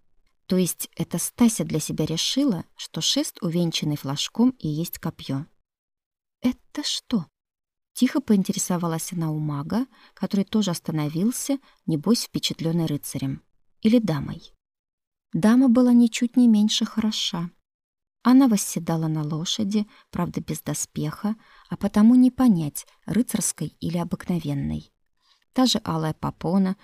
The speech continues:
тот же венчик из перьев, торчащий из лошадиной макушки. Подол роскошного платья, чем-то напоминавшего халат, свисал вровень с попоной,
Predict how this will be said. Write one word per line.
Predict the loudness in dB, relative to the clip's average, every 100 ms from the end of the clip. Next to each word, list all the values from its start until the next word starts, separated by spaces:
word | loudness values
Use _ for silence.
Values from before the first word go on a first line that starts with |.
| _ _
тот | 0 2
же | 0
венчик | 0 0 0 -2 -4
из | -6
перьев, | -2 -2 -2 -8 -10 _ -10
торчащий | -8 -2 -2 0 -2
из | -4
лошадиной | -4 -4 -2 -2 0
макушки. | -2 -4 -8 -8 -8 -8 -12 -12 _ _ _ _ _ _
Подол | -2 2 2
роскошного | 2 -4 -4 -6 -4 -4 -4 -6
платья, | -2 0 0 -6 -12 -14 _ -4
чем-то | 4 4 4
напоминавшего | -2 -2 -2 0 -2 -2 -4 -6
халат, | -10 -10 -6 -4 -6 -10 _ _ _
свисал | -16 -6 -4 2 4 4
вровень | 2 4 4 2
с |
попоной, | -2 -8 -6 -4 -2 -4 -8